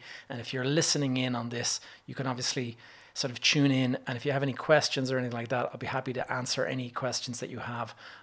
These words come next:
on real estate investment, the market, whatever it is that you're asking. Um, I'm kind of open to all of that. So that's gonna be my live stream. And that, just to give you the timetable, that is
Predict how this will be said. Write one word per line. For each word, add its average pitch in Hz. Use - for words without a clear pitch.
on 113
real 123
estate -
investment, 135
the 117
market, 120
whatever 131
it 117
is 120
that -
you're 123
asking. 113
Um, 117
I'm 120
kind 120
of 120
open 123
to 131
all 120
of 113
that. 117
So 156
that's 160
gonna 175
be 151
my 131
live 147
stream. 139
And 127
that, 180
just -
to 175
give 170
you 165
the 151
timetable, 143
that 143
is 131